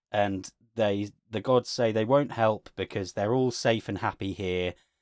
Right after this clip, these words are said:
And then they say, "And actually, you can't leave to try and stop him, 'cause if he captures you and tortures you, then maybe he'll find us and he'll come and kill us." Um, and so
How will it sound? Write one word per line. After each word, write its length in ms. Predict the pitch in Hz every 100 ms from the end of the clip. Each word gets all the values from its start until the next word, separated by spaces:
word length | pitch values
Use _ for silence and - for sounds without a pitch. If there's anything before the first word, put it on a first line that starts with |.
| _ -
And 160 | 104
then 140 | 113 113
they 100 | 98
say, 360 | - 107 104
"And 200 | 101 101
actually, 320 | 110 104 - 101
you 240 | 110 147
can't 300 | - 127 117
leave 200 | 113 107
to 80 | -
try 140 | - 104
and 100 | 98
stop 260 | 139 123
him, 140 | 123 113
'cause 180 | -
if 120 | 107 -
he 60 |
captures 460 | - 127 - 117 107
you 80 | 101
and 80 | 95
tortures 380 | 113 104 104 95
you, 120 | 98
then 160 | 95
maybe 200 | 92 87
he'll 120 | 90 92
find 260 | 104 98
us 100 | 95
and 80 | 95
he'll 100 | 92
come 180 | - 92
and 80 | 90
kill 180 | 160 107
us." 200 | 85 - _ _ _ _ - _
Um, 460 | 101 101 101 101 98 - - -
and 240 | 107 107
so 440 | - 113 107 104